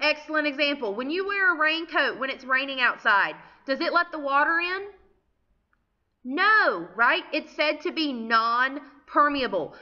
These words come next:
meaning it doesn't let anything in. All right, so now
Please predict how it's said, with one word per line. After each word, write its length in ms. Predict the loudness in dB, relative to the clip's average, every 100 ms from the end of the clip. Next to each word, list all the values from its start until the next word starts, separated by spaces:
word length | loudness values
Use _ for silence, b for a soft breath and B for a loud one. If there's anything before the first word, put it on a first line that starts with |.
| B
meaning 320 | -4 -4 -2
it 160 | -4 0
doesn't 380 | 0 0 -4 -2
let 240 | -4 -4 -8
anything 560 | -6 -4 -4 -2 -2 -4
in. 300 | -6 -6 -10 _ _ b b b
All 100 | 4
right, 260 | 4 2 -2 -4
so 100 | -4
now 300 | -2 0 0